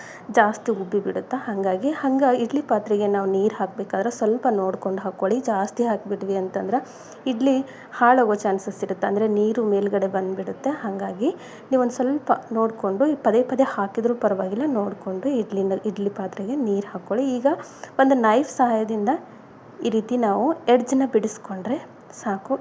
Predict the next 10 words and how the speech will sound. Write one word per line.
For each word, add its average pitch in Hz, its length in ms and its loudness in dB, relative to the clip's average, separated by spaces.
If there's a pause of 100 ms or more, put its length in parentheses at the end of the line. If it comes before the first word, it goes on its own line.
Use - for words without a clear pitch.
ಇಡ್ಲಿ 214 240 -2
ಪರ್ಫೆಕ್ಟ್. 208 520 -2
ನೋಡಿ, 214 200 2 (260)
ಈ 233 40 -2
ರೀತಿ 220 240 -2
ಒಳಗೆ 240 140 2
ತನ್ನಿಂದ 202 280 2
ತಾನೇ 196 320 0
ಎದ್ದು 180 240 -4
ಬರುತ್ತೆ. 190 400 -6